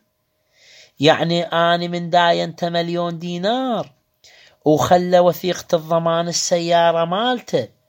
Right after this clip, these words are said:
وجاب لي ميتين وخمسين ألف من المليون أو خمسمائة ألف أو سبعمية وخمسين ألف،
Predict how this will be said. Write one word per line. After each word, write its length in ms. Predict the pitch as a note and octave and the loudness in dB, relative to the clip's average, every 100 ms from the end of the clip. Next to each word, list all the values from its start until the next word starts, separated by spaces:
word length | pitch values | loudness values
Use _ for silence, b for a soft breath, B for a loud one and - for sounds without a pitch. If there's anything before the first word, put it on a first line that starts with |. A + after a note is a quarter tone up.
| _ _ _ | _ _ _
وجاب 480 | G3+ G#3+ A#3 D4 C#4+ | -2 2 6 6 4
لي 140 | C#4+ C#4 | 0 -4
ميتين 440 | D4 - D4 C4+ | -6 -2 -2 0
وخمسين 640 | A3 D3 A3+ F#3 G#3+ G#3 | -2 -6 -6 -6 -8 -10
ألف 380 | - E3+ F3 - | -4 -4 -4 -10
من 140 | F3+ | -8
المليون 720 | F3 E3+ E3+ E3 E3 E3 D#3+ F3+ | -6 -4 -4 -4 -4 -4 -6 -2
أو 200 | F#3 G3+ | 4 4
خمسمائة 960 | - G#3+ G3 - G3+ F#3+ F3 F#3+ F3 | 4 -2 -2 -10 -8 -8 -6 -6 -6
ألف 260 | E3+ D#3 - | -6 -10 -8
أو 160 | F#3 | -8
سبعمية 580 | E3+ F#3 F#3 D#3+ G3 G3 | -4 -4 0 -2 -2 -2
وخمسين 600 | F#3 - E3 D3+ E3+ E3 | -2 0 -2 -2 -10 -10
ألف، 440 | D3+ E3 D#3+ D3+ | -6 -6 -6 -10